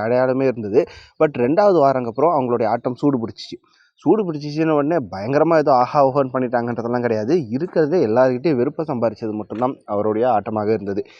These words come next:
அதுவும் குறிப்பா ஒரு ஃபேஸ் ரியாக்ஷன் கொடுக்கறது, முடியை இந்த பக்கமும் அந்த பக்கமும் கோதி விடுறது,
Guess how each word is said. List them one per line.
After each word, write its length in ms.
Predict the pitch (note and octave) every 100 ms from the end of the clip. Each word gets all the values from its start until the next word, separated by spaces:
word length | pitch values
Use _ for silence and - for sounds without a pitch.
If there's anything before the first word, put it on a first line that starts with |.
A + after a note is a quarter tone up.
| - - -
அதுவும் 300 | E3 F3+ F#3+
குறிப்பா 340 | E3 F3 D3 D#3+ _ _ _ _ _ -
ஒரு 140 | C3 A#2
ஃபேஸ் 240 | D3+ E3+ -
ரியாக்ஷன் 420 | C#3 C3+ - B2
கொடுக்கறது, 440 | A2+ A2 G2+ G#2+ - - - -
முடியை 280 | D3+ F#3
இந்த 160 | C3+ C#3+
பக்கமும் 340 | C#3 C3 C#3+
அந்த 200 | C#3+ A#2+
பக்கமும் 380 | B2 B2 C3 B2
கோதி 260 | A#2+ C3 B2
விடுறது, 440 | A#2 G#2+ G#2 A2